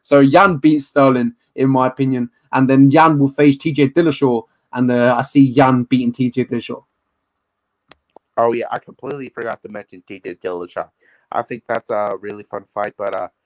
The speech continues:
Speaker 2: let's be honest, uh, I, I don't think T J Dillashaw is quite as good as he once was, but, uh,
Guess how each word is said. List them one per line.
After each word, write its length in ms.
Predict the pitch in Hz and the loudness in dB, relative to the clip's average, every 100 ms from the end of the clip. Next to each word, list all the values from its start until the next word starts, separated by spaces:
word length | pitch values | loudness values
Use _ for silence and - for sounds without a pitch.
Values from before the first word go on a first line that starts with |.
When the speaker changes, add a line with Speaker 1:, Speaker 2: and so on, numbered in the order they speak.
| _ _ | _ _
Speaker 2:
let's 180 | - - | -18 -16
be 140 | - | -12
honest, 300 | 113 101 - | -12 -12 -12
uh, 300 | - 98 92 82 - | -8 -4 -6 -8 -8
I, 140 | 98 - | -8 -8
I 80 | 101 | -12
don't 120 | 98 | -12
think 160 | 101 _ | -18 _
T 140 | - | -20
J 160 | 101 92 | -20 -8
Dillashaw 520 | 95 95 - 92 87 _ _ _ _ | -6 -6 -4 -6 -6 _ _ _ _
is 120 | - | -20
quite 220 | - 110 98 | -10 -4 -4
as 160 | 80 | -6
good 340 | - 98 113 104 | -8 -4 -4 -6
as 120 | 85 | -12
he 100 | 123 | -14
once 300 | 113 117 - | -12 -14 -10
was, 300 | 120 123 123 | -6 -6 -8
but, 180 | - - | -6 -4
uh, 360 | 95 92 92 | -4 -6 -8